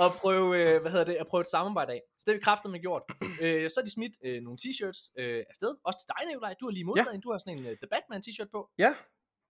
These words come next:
Speaker 2: Ja.
Speaker 1: Mm. Ja, fra den nyeste film.
Speaker 2: The
Speaker 1: Og,
Speaker 2: Batman.
Speaker 1: øh, og hvad hedder det, altså, øh, jeg er så inde og google dem lidt, og så finder jeg ud af, at de er også rimelig fede. Altså, masked dk,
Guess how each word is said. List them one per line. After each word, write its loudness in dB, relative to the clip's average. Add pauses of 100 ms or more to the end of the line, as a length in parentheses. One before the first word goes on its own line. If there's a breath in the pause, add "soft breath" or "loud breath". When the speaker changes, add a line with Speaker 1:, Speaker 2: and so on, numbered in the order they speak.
(140)
Speaker 2:
Ja. -6
Speaker 1:
Mm. -8 (400)
Ja, 0 (180)
fra 2
den -8
nyeste -4
film. -10 (240 soft breath)
Speaker 2:
The 0
Speaker 1:
Og, 2
Speaker 2:
Batman. 4
Speaker 1:
øh, -8 (580 soft breath)
og -4
hvad 4
hedder 4
det, 0
altså, 0 (160)
øh, -8 (960)
jeg 4 (120)
er -2
så 2
inde 2
og -4
google -4
dem -2
lidt, -2
og -8
så -6
finder -4
jeg -2
ud 2
af, 2
at -6
de -2
er 0
også -2
rimelig -8
fede. -10
Altså, -4
masked -4 (280)
dk, -4